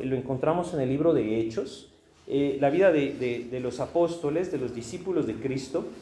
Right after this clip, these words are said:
Es una vida que, que en este momento fue tomada completamente por el Espíritu de Dios. Cristo gobernaba sus vidas. Ellos estaban viviendo, como Pablo lo menciona, no viviendo ellos, sino viviendo Cristo.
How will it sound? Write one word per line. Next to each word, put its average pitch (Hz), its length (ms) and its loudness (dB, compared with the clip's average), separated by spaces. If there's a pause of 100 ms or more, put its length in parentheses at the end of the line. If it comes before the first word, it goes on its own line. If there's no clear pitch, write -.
(920)
Es 160 160 2
una 214 200 4
vida 185 320 2
que, 135 280 -2
que 123 500 -2 (120)
en 147 160 -2
este 185 240 2
momento 147 540 4
fue 180 240 2
tomada 156 920 0 (140)
completamente 151 960 0
por 123 180 0
el 107 80 -2
Espíritu 147 560 -4
de 107 120 0
Dios. 101 400 -2 (460)
Cristo 160 460 -2
gobernaba 135 680 4
sus 131 260 -8
vidas. 127 380 -4
Ellos 170 240 -2
estaban 151 340 2
viviendo, 127 400 -2
como 120 300 -4
Pablo 160 320 4
lo 123 100 0
menciona, 107 580 -6 (380)
no 147 180 2
viviendo 160 480 2
ellos, 151 300 0
sino 123 300 -6
viviendo 135 480 -2
Cristo. 113 500 -6